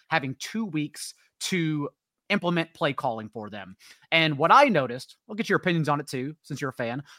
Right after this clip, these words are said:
but what I noticed was six tight end targets, all three involved. Hayden Hurst, sixteen routes, Tr-, Tommy Tremble, uh, thirteen with a touchdown, Steven Sullivan even, eleven routes to get everyone, again, implementing the offense. A season high,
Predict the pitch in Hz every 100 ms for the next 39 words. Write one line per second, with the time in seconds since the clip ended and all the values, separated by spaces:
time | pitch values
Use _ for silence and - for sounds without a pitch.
0 | - 180 160 233 302 240 202 - 147 240
1 | 226 - 214 180 156 147 127 156 - -
2 | - _ - 170 247 262 202 220 196 131
3 | 120 131 147 _ - 190 190 156 175 -
4 | - 160 - 165 156 147 - - 160 -
5 | 165 175 175 165 170 170 - - 147 120
6 | - 170 - 185 180 165 151 - 175 -
7 | 170 165 180 - - - 214 175 - 170
8 | 180 175 185 180 190 - 131 147 175 139
9 | 123 127 - - - _ _ _ - 165
10 | 175 - _ - 247 226 165 147 156 147
11 | 160 147 147 160 156 156 151 165 151 131
12 | 135 139 - - _ _ - 143 - 220
13 | 202 170 165